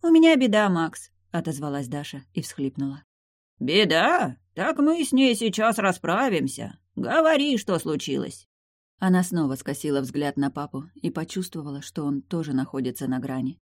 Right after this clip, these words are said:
Казалось, дай ему возможность взять и разрыдаться, как он сделает это в тот же момент. «Мне очень плохо, Макс. Мой отец предал маму, а потом меня. А следом моя жизнь покатилась под откос.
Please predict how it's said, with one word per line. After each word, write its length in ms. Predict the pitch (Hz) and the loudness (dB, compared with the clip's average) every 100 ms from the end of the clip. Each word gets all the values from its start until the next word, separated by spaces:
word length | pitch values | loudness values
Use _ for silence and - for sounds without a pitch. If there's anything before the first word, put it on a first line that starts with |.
| _ _ _ _ _ | _ _ _ _ _
Казалось, 440 | 175 170 190 185 | -2 2 2 2
дай 260 | 151 180 202 | 0 2 2
ему 240 | 175 170 | 2 2
возможность 640 | 175 160 165 175 156 147 - | 0 -2 -2 -2 -2 -4 -4
взять 340 | 131 156 160 | -6 -6 -4
и 60 | 147 | -4
разрыдаться, 720 | 151 156 147 165 175 - 135 - _ _ | -2 -2 -2 -2 -4 -6 -16 -16 _ _
как 200 | 170 165 | -8 -2
он 140 | 170 | -2
сделает 500 | 147 170 180 180 147 | -2 -2 -2 -2 -4
это 140 | 139 139 | -8 -10
в 100 | - | -12
тот 300 | - 170 139 | -4 -4 -2
же 120 | 151 | -4
момент. 540 | 143 131 117 117 - _ _ _ _ _ - | 0 0 -2 -6 -10 _ _ _ _ _ -2
«Мне 240 | 339 294 | 6 6
очень 380 | 262 254 247 254 | 6 2 0 -2
плохо, 420 | - 247 254 254 | -2 0 2 2
Макс. 460 | 208 220 220 - _ _ _ | 0 0 -2 -6 _ _ _
Мой 280 | 320 240 226 | 0 2 2
отец 320 | 233 226 220 | 2 2 0
предал 460 | - 214 214 208 214 | -2 0 2 4 4
маму, 380 | 226 247 208 262 | 4 4 2 0
а 140 | - 226 | 0 0
потом 340 | 226 233 220 | 2 2 4
меня. 360 | 202 180 180 196 _ _ _ _ | 4 4 2 -2 _ _ _ _
А 100 | - | -2
следом 400 | 262 285 247 208 | 0 2 2 2
моя 200 | 156 196 | 0 0
жизнь 320 | 185 220 190 | 2 2 0
покатилась 560 | - 190 196 208 208 202 | -4 -4 -4 -2 -2 -2
под 180 | 220 214 | -2 -4
откос. 480 | 240 - 202 208 | -4 -4 -4 -4